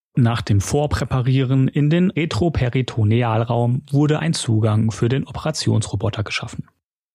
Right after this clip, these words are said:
Unter zehn Millimeter H G Insufflationsdruck bei den Erwachsenen beziehungsweise acht Millimeter H G bei den Kindern mobilisierten die Operateure den Ureter entlang des Psoas nach kranial bis zu seinem Abgang aus dem Nierenbecken.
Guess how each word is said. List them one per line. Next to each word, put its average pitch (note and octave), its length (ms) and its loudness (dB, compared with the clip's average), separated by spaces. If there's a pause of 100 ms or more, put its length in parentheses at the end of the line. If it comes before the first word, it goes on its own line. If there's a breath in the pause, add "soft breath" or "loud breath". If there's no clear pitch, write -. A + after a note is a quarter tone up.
(140)
Unter A2+ 260 0
zehn C3+ 260 0
Millimeter A#2 580 4
H G2+ 100 2
G A2+ 200 2
Insufflationsdruck C3+ 1040 0
bei A2+ 140 -2
den G#2+ 100 0
Erwachsenen B2+ 640 0
beziehungsweise A2+ 720 0
acht - 240 -2
Millimeter C3+ 540 2
H B2 80 2
G B2 200 2
bei A2+ 140 0
den A2 140 -2
Kindern D#3 560 0
mobilisierten E3 680 2
die D3+ 120 2
Operateure A#2+ 580 2
den G#2+ 180 2
Ureter C3+ 560 0
entlang B2 340 2
des D#3 140 2
Psoas A2 600 0
nach A2 240 0
kranial A2+ 720 0
bis - 180 0
zu - 140 -2
seinem C3+ 340 2
Abgang A2+ 400 -2
aus G2 160 0
dem C#3 160 2
Nierenbecken. G2+ 640 0